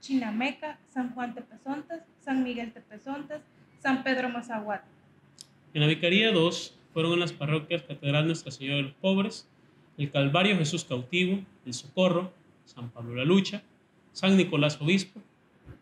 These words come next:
Speaker 2: Parroquia Santo Hermano Pedro, Parroquia de Analco, Virgen de Guadalupe.
Speaker 1: En la Vicaría tres, la parroquia de Barahona, El Rosario, Palestina Astoria, Las Isletas y Sideco.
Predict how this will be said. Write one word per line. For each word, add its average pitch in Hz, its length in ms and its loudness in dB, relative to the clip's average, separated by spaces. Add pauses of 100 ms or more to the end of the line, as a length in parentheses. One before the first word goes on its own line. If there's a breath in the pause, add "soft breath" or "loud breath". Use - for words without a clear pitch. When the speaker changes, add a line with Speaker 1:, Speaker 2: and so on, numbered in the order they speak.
(120)
Speaker 2:
Parroquia 160 480 0
Santo 175 380 -2
Hermano 147 300 2
Pedro, 196 360 0 (720)
Parroquia 143 360 -2
de 135 60 0
Analco, 190 440 2 (640)
Virgen 185 280 4
de 160 80 4
Guadalupe. 127 460 -2 (720)
Speaker 1:
En 262 100 -4
la 254 80 0
Vicaría 247 520 -6
tres, 311 420 -4
la 240 200 -8
parroquia 240 340 -12
de 262 120 -2
Barahona, 254 760 -6
El 233 160 -14
Rosario, 277 600 -8 (320)
Palestina 240 640 -6
Astoria, 302 640 -6 (400)
Las 226 260 -4
Isletas 285 840 -6
y 240 120 -14
Sideco. 214 520 -8